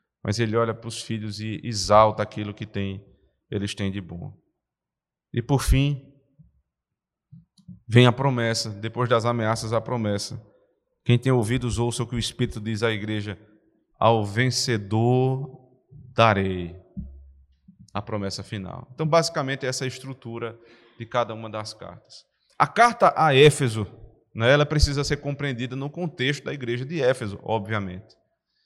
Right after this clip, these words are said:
Éfeso, ela tem uma, uma predominância no Novo Testamento muito forte, porque você tem citações em Atos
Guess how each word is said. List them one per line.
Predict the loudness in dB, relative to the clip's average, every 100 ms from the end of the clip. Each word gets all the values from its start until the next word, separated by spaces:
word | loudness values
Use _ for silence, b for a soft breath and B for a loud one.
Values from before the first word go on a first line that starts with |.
| _ _ _ _ _ 8
Éfeso, | 8 10 6 4 -2
ela | 2 2
tem | 2 2 2
uma, | 2 2 4 4 2 -4 -16 -20 _ _ _ _ _ _ _
uma | 0 2 2 -4 -18 -20 _ 4
predominância | 6 8 6 2 2 2 2 0
no | -2
Novo | -4 -4 -4
Testamento | -4 -2 -2 -2 -4 -6
muito | -10
forte, | -4 6 6 6 0 -20 -20 -20 _ _ _ _ _ _ _ _ -12
porque | -4
você | -4 -2
tem | -4
citações | -2 4 4 4 2 -4 -2
em | 2
Atos | 4 4 2 -14 -14